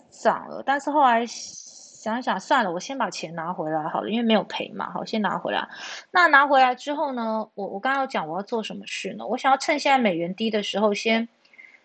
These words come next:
拿一些去买美国的一些E T F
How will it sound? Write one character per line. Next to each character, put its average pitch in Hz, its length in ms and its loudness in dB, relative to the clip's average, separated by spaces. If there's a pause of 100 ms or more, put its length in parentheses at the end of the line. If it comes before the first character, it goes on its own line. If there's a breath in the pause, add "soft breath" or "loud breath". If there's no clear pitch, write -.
(460 soft breath)
拿 208 220 4
一 262 60 6
些 277 220 2
去 294 280 -2
买 208 300 4
美 196 180 2
国 170 240 -4
的 170 460 2
一 220 100 -4
些 226 220 2
E 254 180 -2
T 254 220 0
F - 320 -2